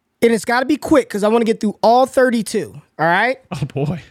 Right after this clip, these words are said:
Speaker 1: I'm gonna write this
Speaker 2: Okay.
Speaker 1: down. I'm supposed to be doing timestamps, right? I'm gonna say yes, no. Are
Speaker 2: Okay.
Speaker 1: you secure with these teams and
Speaker 2: Okay.
Speaker 1: their quarterbacks longer than a year? Buffalo
Speaker 2: Okay.
Speaker 1: Bills.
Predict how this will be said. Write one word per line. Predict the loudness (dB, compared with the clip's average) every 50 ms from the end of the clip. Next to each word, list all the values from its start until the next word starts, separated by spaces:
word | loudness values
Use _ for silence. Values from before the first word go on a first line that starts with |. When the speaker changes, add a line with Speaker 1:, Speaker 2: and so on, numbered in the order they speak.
| _ _ _
Speaker 1:
I'm | -2 0 0
gonna | 2 2 2 2
write | 2 0 0 0
this | 0 0 -2 0
Speaker 2:
Okay. | 0
Speaker 1:
down. | 0 0
I'm | 0
supposed | -2 -2 -4 -4 -2
to | -2
be | 0
doing | 0 2 0 0 -4
timestamps, | -4 -4 -2 -2 -2 -2 -2 -4 -8 -10 -10 -10 -12 -14 -10 -4
right? | -2 0 0 0 0
I'm | -2 -2
gonna | 0 0 -2
say | -2 -4 -4 -4 -4
yes, | -4 -4 -2 -2 0 0 2 2 2 2 0 -2 -4 -10 -12 -14 -16 -18 _ _ _ _ _ _ _ _ _
no. | -8 -4 -2 0 2 2 2 0 0 -4 -8 -12 _ _ _ _ _ _ _ _ _ _ _ _ _ _
Are | 0 2 4 2 2
Speaker 2:
Okay. | 2 4
Speaker 1:
you | 2 2 2
secure | -2 -6 -10 -10 -8 -2 0 2 4 4 2 2 0 -8 -14 -20 _ _ _ _ _ _ _ _ _
with | 2 2 2 2 2
these | -2 -2 -2 -2 -4
teams | -4 -2 0 0 0 0 0
and | -2
Speaker 2:
Okay. | 0
Speaker 1:
their | 0 -2
quarterbacks | 2 2 2 4 4 2 0 -2 -4 -6 -6 -8 -10 -8
longer | -4 0 2 2 2 2 0 0 2 0 2 2
than | 2 0 0
a | 0
year? | -2 -2 -2 -2 -4 -4 -6 -12 -20 _ _ _ _ _ _ _ _ _ _ _ _
Buffalo | 0 2 2 2 2 2 0 2 2
Speaker 2:
Okay. | 2 2
Speaker 1:
Bills. | 0 0 0 -4 -6 -10 -12 -12 -12 -12 -14